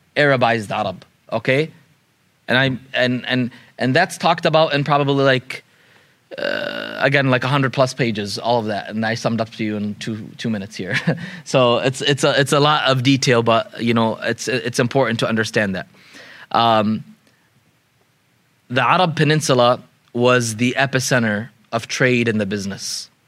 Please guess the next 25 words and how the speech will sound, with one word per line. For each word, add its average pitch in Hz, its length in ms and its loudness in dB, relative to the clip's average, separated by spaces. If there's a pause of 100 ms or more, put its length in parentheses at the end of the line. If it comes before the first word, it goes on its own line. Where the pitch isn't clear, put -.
okay? 110 380 -4 (1040)
That 113 340 -2
was 127 120 2
the 127 60 0
epicenter. 117 600 -2
Two, 147 560 4 (560)
and 131 160 2
there's 135 140 4
two 170 140 0
inter-, 139 480 0
interesting 135 520 0
dynamics 123 520 0
here. 104 260 -4 (440)
You 110 100 0
know, 113 220 2
they 123 100 2
had 139 140 2
a 139 40 2
very 139 240 4
deep 143 200 2
culture, 131 480 2 (920)
uh, 113 240 4
very 131 220 4
deep 143 180 0
language, 135 600 2